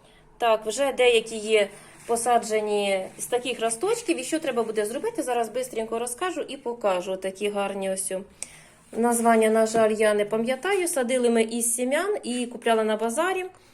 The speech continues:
Оцей дуже такий монстр росте. А оце дуже-дуже привабливий. Зараз покажу. Він, коли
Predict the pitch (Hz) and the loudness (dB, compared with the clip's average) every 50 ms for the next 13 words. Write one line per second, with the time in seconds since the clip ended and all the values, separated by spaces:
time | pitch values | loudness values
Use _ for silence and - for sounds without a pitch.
0 | - - - _ _ - - - 202 196 185 185 185 190 185 196 185 185 208 214 | -20 -20 -20 _ _ -14 -6 -4 -2 -2 -2 -4 -8 -8 -8 -10 -6 -2 -2 0
1 | 214 208 208 - _ _ _ - 185 208 240 247 226 233 - 214 208 202 208 214 | 0 -2 -4 -10 _ _ _ -6 -2 0 0 0 0 -2 -2 0 0 0 0 -2
2 | 208 - - 226 214 214 - 208 214 220 214 220 320 339 311 220 233 262 277 247 | -2 -2 -2 -2 -2 -2 0 0 0 0 0 0 0 0 0 2 2 2 2 2
3 | 226 208 202 226 220 214 202 190 190 196 202 202 233 262 277 247 233 214 202 196 | 2 2 2 2 2 2 2 0 0 0 0 2 2 2 2 2 2 0 0 0
4 | 202 214 208 208 202 - 208 202 - 254 285 277 240 214 196 208 226 226 220 - | 0 0 0 -2 -4 -6 -10 -6 -4 -2 -2 -2 -2 -2 0 0 0 0 -2 -4
5 | - - - - - - 220 233 247 240 - | -12 -18 -18 -4 2 6 10 10 10 10 10